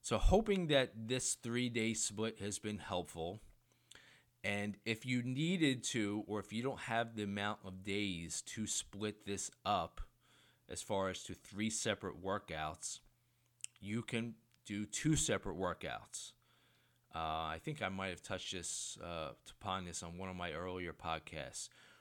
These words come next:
where you would do a two-day split, and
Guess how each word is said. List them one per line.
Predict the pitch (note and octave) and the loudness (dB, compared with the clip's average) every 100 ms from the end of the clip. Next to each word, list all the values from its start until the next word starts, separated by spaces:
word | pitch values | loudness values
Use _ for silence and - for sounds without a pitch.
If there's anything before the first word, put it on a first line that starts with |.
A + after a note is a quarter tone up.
| - - | -20 -6
where | G2+ G#2+ G#2+ G#2 | 2 4 6 4
you | G2+ G#2+ A2 | 2 0 0
would | A2 G#2+ | 0 -2
do | G2+ F2+ F2+ G2 A2 _ _ _ _ _ _ _ _ _ - | -2 0 -2 -4 -10 _ _ _ _ _ _ _ _ _ -12
a | F#2 | -4
two-day | - A3 F3 G2 | 0 2 4 2
split, | - - D#2+ A#2 - - - _ _ _ _ _ _ _ _ _ - - - | 0 -2 -4 -4 -8 -20 -20 _ _ _ _ _ _ _ _ _ -20 -18 -6
and | F#2+ F#2 F2 E2+ E2+ | -2 0 0 -4 -6